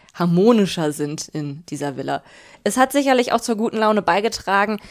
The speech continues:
dass der Shop seine Preise reduziert hat. Wohl irgendwie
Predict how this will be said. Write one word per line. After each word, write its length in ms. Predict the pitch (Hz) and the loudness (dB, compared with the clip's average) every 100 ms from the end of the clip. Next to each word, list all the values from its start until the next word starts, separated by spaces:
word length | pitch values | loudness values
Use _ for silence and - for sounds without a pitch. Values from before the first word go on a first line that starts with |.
| - - | -12 2
dass 300 | 185 - - | 2 2 -4
der 260 | 165 175 165 | -2 0 0
Shop 480 | - - 240 - - _ - | -4 0 -2 -2 -20 _ -4
seine 300 | 185 185 180 | 0 0 0
Preise 540 | - - 226 294 226 | -6 -2 0 2 -2
reduziert 540 | 170 165 - 175 165 | -4 -8 -4 -4 -2
hat. 320 | 196 311 - - _ _ _ - | 0 0 0 -14 _ _ _ -6
Wohl 260 | 190 214 214 | 4 6 6
irgendwie 640 | - 214 214 208 208 | 4 -2 -2 0 0